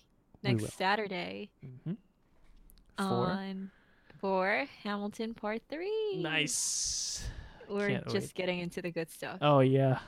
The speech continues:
Speaker 1: Oh, the good stuff. Guns and
Speaker 2: Mm-hmm.
Speaker 1: ships next week. Ooh.
Speaker 2: Yes. Oh my gosh, I'm so
Speaker 1: Baby.
Speaker 2: hyped for that.
Speaker 1: Okay.
Speaker 2: <laughs>
Speaker 1: All right, all right, all right. We
Speaker 2: All right.
Speaker 1: will see you guys next week.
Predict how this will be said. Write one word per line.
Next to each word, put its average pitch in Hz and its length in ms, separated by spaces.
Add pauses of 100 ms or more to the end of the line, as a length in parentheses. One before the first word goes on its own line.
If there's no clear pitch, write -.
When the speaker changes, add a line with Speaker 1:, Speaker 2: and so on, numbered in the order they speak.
(120)
Speaker 1:
Oh, 160 400
the 135 120
good 139 200
stuff. - 400 (200)
Guns 160 340
and 156 180
Speaker 2:
Mm-hmm. 190 60
Speaker 1:
ships 190 420
next 117 300
week. 117 200
Ooh. 254 100
Speaker 2:
Yes. 247 520 (280)
Oh 196 140
my 185 180
gosh, 180 180
I'm 185 120
so 180 200
Speaker 1:
Baby. - 240 (120)
Speaker 2:
hyped 185 60
for 170 60
that. 180 300 (260)
Speaker 1:
Okay. 139 340
Speaker 2:
<laughs> - 400
Speaker 1:
All - 120
right, - 260
all 131 80
right, 110 240
all 123 100
right. 117 200 (120)
We 160 140
Speaker 2:
All 202 60
right. 185 80
Speaker 1:
will 151 180
see - 160
you 123 160
guys 113 300
next - 260
week. 117 140